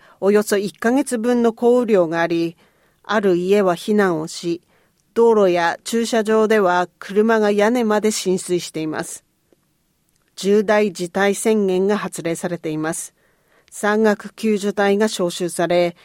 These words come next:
消防隊を支援。浸水した建物や立ち往生した車両へ対応を行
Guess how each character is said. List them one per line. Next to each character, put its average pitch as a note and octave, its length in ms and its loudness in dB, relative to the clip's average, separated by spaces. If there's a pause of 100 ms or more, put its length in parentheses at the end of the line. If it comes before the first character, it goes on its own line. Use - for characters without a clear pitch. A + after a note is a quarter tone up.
(120)
消 G3 260 2
防 G3+ 200 0
隊 F#3 320 -2
を E3+ 60 -2
支 - 240 -6
援。 D#3 200 -4 (680)
浸 A3+ 260 2
水 G#3+ 220 0
し - 100 -10
た G3 160 0
建 A3 320 -4
物 G#3 240 4
や E3+ 260 2
立 G3 220 -8
ち A3+ 60 0
往 A3 160 4
生 F#3 200 0
し - 100 -10
た E3+ 120 -4
車 - 180 -6
両 F3+ 280 2
へ F3+ 180 2
対 F#3+ 400 -4
応 G3+ 180 2
を F#3+ 60 -2
行 F#3+ 140 -6